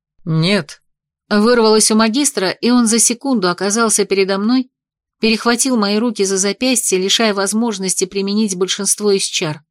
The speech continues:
Мягко их сжал, не причиняя боли, просто давая понять, что удержит, если я решу сбежать, и попросил.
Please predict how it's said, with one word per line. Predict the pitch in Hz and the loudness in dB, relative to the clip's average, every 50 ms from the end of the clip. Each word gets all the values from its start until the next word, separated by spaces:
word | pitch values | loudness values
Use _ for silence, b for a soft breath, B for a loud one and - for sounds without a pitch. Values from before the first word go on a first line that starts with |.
| _ _ _ _ _ _ _ _ - - | _ _ _ _ _ _ _ _ -8 -4
Мягко | 190 202 208 214 208 - - - 202 190 | 0 2 2 2 0 -2 -4 -4 -4 -4
их | - - 196 196 185 175 | -2 -2 -4 -2 -2 -2
сжал, | 165 - 165 160 202 226 233 226 208 | -2 -2 -2 0 0 0 0 0 0
не | 185 185 180 | -2 -4 -2
причиняя | 180 185 185 - - 208 202 202 196 185 185 | -4 -4 -2 -2 0 0 0 0 0 -2 -2
боли, | 185 180 180 180 180 160 160 | -4 -6 -4 -4 -4 -4 -4
просто | 156 - 214 220 214 - - 220 | -6 -4 -2 -2 -2 0 -2 0
давая | 208 220 214 220 220 214 | 0 0 0 2 0 0
понять, | 214 220 220 220 226 226 214 | 0 0 0 2 2 2 0
что | - - - 214 214 | 0 -2 -2 -2 -2
удержит, | 220 220 190 208 247 254 214 185 180 175 - - | -2 -2 -2 -2 -2 0 0 -2 -4 -4 -4 -4
если | 190 202 196 - 196 190 | -2 0 0 0 -2 -2
я | 196 190 202 196 | -2 0 -2 -2
решу | 190 196 - - 202 196 | -2 -2 -4 -2 -2 -4
сбежать, | 180 185 190 196 - 190 180 147 139 - - - _ _ _ - | -4 -2 -4 -2 -2 -2 -4 -4 -4 -4 -4 -6 _ _ _ -8
и | 202 196 | -8 -6
попросил. | - 196 190 - 190 185 180 - - 156 151 165 | -4 -6 -6 -4 -6 -2 -2 -2 -2 -2 -6 -12